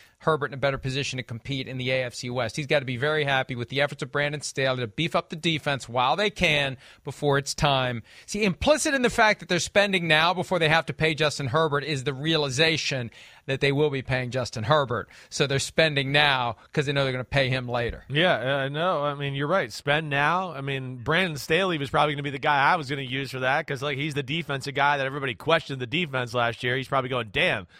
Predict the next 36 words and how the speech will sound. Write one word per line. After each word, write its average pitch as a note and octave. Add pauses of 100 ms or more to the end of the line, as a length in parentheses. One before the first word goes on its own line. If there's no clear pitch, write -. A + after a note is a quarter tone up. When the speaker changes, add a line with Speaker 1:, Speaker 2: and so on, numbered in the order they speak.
(140)
Speaker 2:
now C#3+
I E3
got D3
the A#2
players. D3+ (320)
Everybody D#3
can C#3
get D3
off D3
my C3
back C3+
a C3+
little A#2+
bit A2+
with A2
that A2+
crap G#2
there." G#2+ (320)
Uh, A2+
so, B2+
yeah, C3+
that, D3+
that, D#3
that's C#3+
one C#3+
that, B2+
you C3+
know, A2+
definitely A#2
the G#2
Chargers B2+
made B2+
some A#2
big A#2
moves A2+
yesterday. G#2